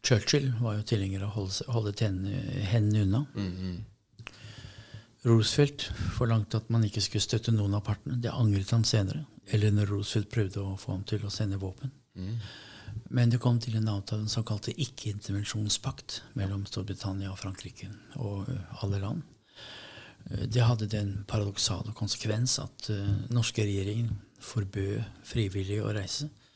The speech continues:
Speaker 1: men gjorde jo ikke noe med det, med de som reiste.
Speaker 2: Mm.
Speaker 1: Tranmæl kom jo direkte fra redaksjonslokalene og hilste de, de hjemkomne på Østbanen.
Speaker 2: Mm.
Speaker 1: Så det var en veldig tydelig am-, am-, ambivalens der.
Speaker 2: Ja, ja.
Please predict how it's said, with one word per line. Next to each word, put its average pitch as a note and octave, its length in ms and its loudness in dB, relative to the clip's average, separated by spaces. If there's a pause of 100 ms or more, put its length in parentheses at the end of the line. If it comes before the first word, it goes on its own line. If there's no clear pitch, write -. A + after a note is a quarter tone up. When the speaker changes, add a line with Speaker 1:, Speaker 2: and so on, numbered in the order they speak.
(420)
Speaker 1:
men B2 160 10
gjorde G2+ 400 8
jo A2 120 4
ikke C#3 140 2
noe B2+ 80 8
med G2+ 180 2
det, A2 140 0 (440)
med A2+ 200 4
de G#2+ 120 -2
som G2+ 180 -2
reiste. G2+ 520 -4
Speaker 2:
Mm. F#2 240 -8
Speaker 1:
Tranmæl G2+ 560 2
kom F#2+ 240 -2
jo G2 60 -2
direkte G2 360 -6
fra G2 200 -2
redaksjonslokalene G2 1160 0
og G2+ 80 0
hilste G2+ 420 -2
de, A#2 100 6 (340)
de G2 140 0
hjemkomne G2 460 -2
på - 140 -4
Østbanen. A#2 360 -4 (220)
Speaker 2:
Mm. F#2+ 140 -6
Speaker 1:
Så B2 100 0
det A2+ 80 4
var G#2 140 4
en G#2+ 120 2
veldig F#2+ 320 -2 (160)
tydelig A#2+ 400 -6
am-, G2 220 -6 (100)
am-, G2+ 140 -2 (140)
ambivalens G2 560 -4
der. - 140 -8 (180)
Speaker 2:
Ja, G2+ 80 -4
ja. F#2 240 -8